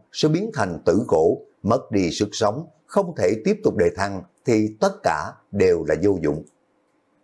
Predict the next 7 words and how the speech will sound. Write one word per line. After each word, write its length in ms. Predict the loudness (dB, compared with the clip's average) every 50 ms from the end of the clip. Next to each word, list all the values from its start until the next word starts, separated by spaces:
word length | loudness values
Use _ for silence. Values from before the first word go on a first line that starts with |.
| _ _ _ _ _ _ _ _ _
Chương 420 | -2 0 0 0 0 -2 -2 -2 -2
chín 200 | -2 0 0 2 0
trăm 220 | 0 0 0 -4 -4
hai 120 | -4 -2
mươi 120 | -2 2 2
bốn, 300 | 2 2 2 0 -4 -8 -10 _ -6
lựa 240 | -2 2 2 2